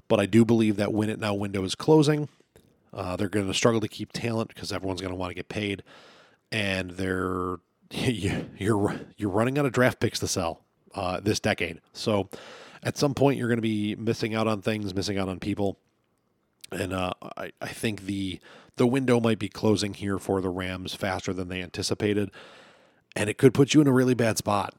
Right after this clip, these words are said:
Uh, that could put you into, like, a three to four year spiral into what you hope to be a rebuild.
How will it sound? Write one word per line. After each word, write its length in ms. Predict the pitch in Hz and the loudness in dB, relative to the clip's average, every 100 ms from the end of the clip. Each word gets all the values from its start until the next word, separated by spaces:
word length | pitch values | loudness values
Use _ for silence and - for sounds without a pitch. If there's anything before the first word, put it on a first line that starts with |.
| 131 | -10
Uh, 380 | 123 98 92 92 | -8 -6 -6 -6
that 180 | 92 95 | -6 -2
could 140 | 120 | -2
put 200 | 104 - | -2 -2
you 100 | 107 | -4
into, 200 | 98 101 | -2 -2
like, 160 | 95 90 | -4 -6
a 60 | |
three 280 | 90 101 104 | -6 -2 0
to 80 | 98 | 0
four 240 | - 104 | -2 -2
year 520 | 95 92 95 92 87 - _ _ _ _ _ | 0 -4 -4 -6 -8 -14 _ _ _ _ _
spiral 720 | - - - 120 104 104 98 104 | -6 -4 2 4 6 4 4 0
into 400 | 104 95 110 98 | -4 -4 0 2
what 240 | 95 101 | 2 0
you 160 | 104 95 | -2 -2
hope 260 | 113 107 | 2 0
to 100 | - | -2
be 300 | 98 107 101 | -4 -2 -2
a 100 | 92 | -2
rebuild. 640 | 98 98 101 101 98 98 92 | -4 -2 -2 -2 -2 -4 -6